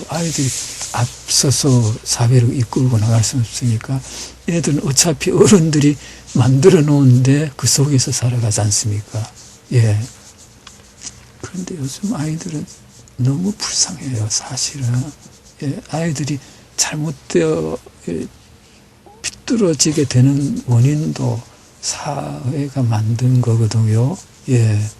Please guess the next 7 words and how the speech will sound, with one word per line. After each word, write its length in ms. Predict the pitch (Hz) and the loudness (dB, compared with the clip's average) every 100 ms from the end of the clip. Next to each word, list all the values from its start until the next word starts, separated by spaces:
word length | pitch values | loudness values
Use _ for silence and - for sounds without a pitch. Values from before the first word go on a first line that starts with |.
| - - - - - - - - - | -20 -20 -20 -20 -20 -20 -20 -10 4
이런 400 | 247 202 208 214 | 6 6 4 2
자연 540 | 143 165 180 185 185 | 0 0 0 0 0
속에서는 580 | - 143 139 - 139 127 | 0 0 2 2 2 2
아이들이 520 | 139 151 143 131 117 - - - - | 0 0 0 4 2 2 -16 -20 -10
절대 360 | - 147 - 196 | -2 -2 0 -4
그러지 440 | - 190 160 127 | -2 -2 -2 -4
못합니다. 800 | 107 113 127 156 143 120 113 101 | -2 -2 -4 -4 0 2 2 -2